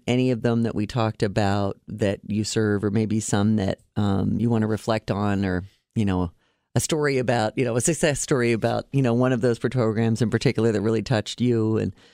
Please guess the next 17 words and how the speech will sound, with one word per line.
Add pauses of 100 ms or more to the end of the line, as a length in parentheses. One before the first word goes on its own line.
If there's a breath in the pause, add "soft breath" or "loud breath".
(340 loud breath)
um, (120)
I
know
all
of
your
work
is
rewarding,
so
it's
kinda
hard.
It's
like
choosing
between,